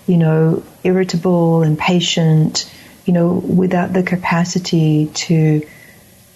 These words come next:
to take our foot off the gas and trust that things happen in their own good time. And so patience helps us to be more unconditional and more receptive and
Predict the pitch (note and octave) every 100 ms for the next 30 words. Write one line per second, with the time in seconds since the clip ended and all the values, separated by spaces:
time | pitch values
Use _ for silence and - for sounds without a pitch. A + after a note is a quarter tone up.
0 | - - - A#3 A#3 F#3 G3 F#3 F3 E3
1 | F3 E3 E3 F3+ D3+ D3 - - - E3
2 | E3 D#3+ - - - - - - G3 F#3+
3 | - - F3+ - F3+ E3 E3 - G3+ -
4 | F3 D#3+ D#3+ D#3 D3+ D3+ D3 D3 - F#3
5 | F3 D3+ C#3 C#3+ - - - - - -
6 | - F3+ G3+ G3 G#3 A3 G#3+ G3 G3 -
7 | F#3 - - F3 E3 - - - E3+ E3+
8 | E3+ E3 - E3+ E3 D#3+ D#3 D#3+ - F#3
9 | G3 A#3 B3+ - - - - - - -
10 | F#3 F3+ F3 E3 D#3+ - F3+ F3 - G3+
11 | A#3+ B3 - - - - - - - F#3+
12 | F#3+ F3+